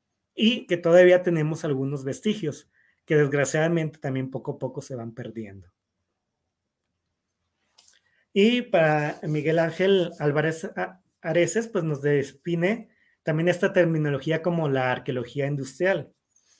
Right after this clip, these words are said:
que es, también es una, una, algo nuevo que se está implementando, pues ya es el estudio de la cultura material,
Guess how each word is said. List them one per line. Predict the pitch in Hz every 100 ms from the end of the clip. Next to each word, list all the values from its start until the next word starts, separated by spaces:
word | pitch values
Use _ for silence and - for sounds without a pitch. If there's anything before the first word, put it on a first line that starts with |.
| _ - _ _ _ _ -
que | 160
es, |
también | - 151 151
es | 151
una, | 165 151
una, | 151 160 160 147 123 113 - _ _ -
algo | 156 160 170
nuevo | 170 160
que | 165
se | 143
está | -
implementando, | 143 143 156 147 185 214 170
pues | 151 139
ya | 135
es | 131
el | 175 165
estudio | 175 - 151 143 160
de |
la | 151 135
cultura | 131 120 135
material, | 139 147 170 170 175 208